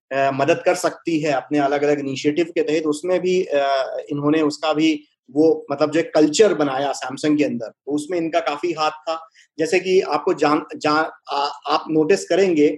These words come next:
कि आप देखिए कि पिछले कितने ही ओलंपिक्स के अगर आप देख लें कवरेज, तो उनमें Samsung स्पॉन्सर के रूप में हमेशा रहा है।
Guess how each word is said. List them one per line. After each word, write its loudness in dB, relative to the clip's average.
कि -6
आप 0
देखिए 2
कि -6
पिछले 4
कितने 2
ही 6
ओलंपिक्स 4
के 0
अगर 2
आप 4
देख 0
लें -6
कवरेज, 0
तो 2
उनमें 4
Samsung 0
स्पॉन्सर 0
के 4
रूप -2
में -2
हमेशा 2
रहा -6
है। -16